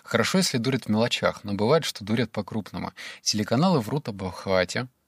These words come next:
Нужно перепроверять по исследованиям независимых агентств. Но и независимые агентства используют недостаточно точные методики, из-за чего получается огромная погрешность.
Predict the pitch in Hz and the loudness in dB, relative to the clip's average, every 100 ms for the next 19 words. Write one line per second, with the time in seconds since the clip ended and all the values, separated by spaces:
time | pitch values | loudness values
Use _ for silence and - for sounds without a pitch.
0 | _ 113 135 - 117 117 107 101 92 92 | _ -2 0 0 -2 -2 -2 -2 0 0
1 | 123 - 104 - 98 101 113 110 104 101 | 0 0 -2 -2 -2 -2 0 2 2 2
2 | 92 90 85 - 98 - 107 92 - - | 0 0 0 -2 -4 -8 -6 -6 -6 -10
3 | - - - 110 127 143 127 120 123 156 | -16 -20 -4 2 4 4 4 2 2 2
4 | - 98 92 98 143 - - 98 - 123 | 2 2 0 0 0 0 -4 -8 -4 -2
5 | 120 110 - 98 104 - 110 98 92 - | -2 -2 -2 0 0 0 0 0 -4 -6
6 | 87 98 90 - 87 87 160 156 147 147 | -6 -4 -4 -4 -6 -2 -2 -2 -6 -8
7 | - - - 170 104 92 - 123 160 - | -10 -10 -2 -2 -2 -4 -2 0 -2 -4
8 | 98 92 - - 76 - - 123 95 87 | -6 -4 -2 0 0 0 -4 -4 -4 -4
9 | 92 98 104 95 90 82 69 - - - | -2 -2 -4 -8 -8 -8 -10 -12 -12 -12